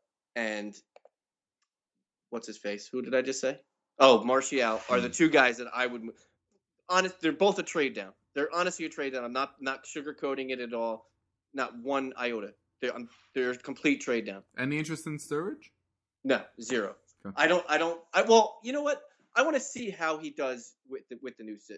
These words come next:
Speaker 1: with the, with the system that, that, that's gonna be in play
Speaker 2: Yeah,
Speaker 1: at
Speaker 2: I'm
Speaker 1: Liverpool.
Speaker 2: massively regretting trading him, uh, in our draft league. 'Cause
Speaker 1: Yeah.
Speaker 2: I was pretty concerned with the injuries, with Benteke there. Got in, uh, Bojan and Eric Dyer for him,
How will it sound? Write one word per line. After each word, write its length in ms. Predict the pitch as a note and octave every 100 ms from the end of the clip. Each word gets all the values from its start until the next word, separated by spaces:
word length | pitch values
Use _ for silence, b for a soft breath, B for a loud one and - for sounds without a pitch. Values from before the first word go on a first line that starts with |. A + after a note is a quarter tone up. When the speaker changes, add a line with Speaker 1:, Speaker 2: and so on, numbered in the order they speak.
| B2
Speaker 1:
with 140 | B2
the, 180 | A#2+ A2 - A#2+
with 120 | A2
the 80 | G#2
system 360 | G#2+ G2+ G#2+
that, 180 | G#2 G#2
that, 180 | G#2+ G2 _ -
that's 180 | G#2+ G#2
gonna 180 | A2+ G#2
be 180 | G#2+
in 80 | G2+
play 80 | A2+
Speaker 2:
Yeah, 160 | A2 G#2
Speaker 1:
at 80 | G2+
Speaker 2:
I'm 160 | C#3
Speaker 1:
Liverpool. 80 | C3+
Speaker 2:
massively 520 | B2+ B2+ C3+ A#2+ A#2+
regretting 480 | A2 A2 A#2 A2 G#2+
trading 460 | G2+ A2+ A2 G#2 G#2+
him, 380 | G2 F#2+ F#2 F2+
uh, 160 | F#2 F2+ F#2
in 80 |
our 120 | F#2+ F#2
draft 440 | G#2 G2 F#2+ -
league. 420 | G2 F#2 F2 F2+ _ _ _ _ _ _ _ _
'Cause 100 | -
Speaker 1:
Yeah. 100 | B2+
Speaker 2:
I 20 | A2
was 100 | A2
pretty 340 | C#3+ B2 G#2+ -
concerned 340 | C3+ A2+ A#2+
with 120 | G#2 G#2+
the 180 | G2
injuries, 540 | C3+ B2+ C3+ C3 B2+ A#2
with 180 | G#2 -
Benteke 560 | G#2 - B2+ B2+ A#2+
there. 300 | A2+ A#2 A#2 b b b
Got 200 | A#2 A#2+
in, 280 | A#2+ A2+ G#2 -
uh, 440 | A2 G2+ G2 F#2+ - _ _ _ _ _
Bojan 560 | G#2 A2 A2+ A#2 A2+ A2
and 400 | F#2+ G#2 G2+ G2
Eric 280 | G2 G#2 G#2
Dyer 280 | G#2 G2 A2
for 260 | A2+ C3+ C#3
him, 160 | D#3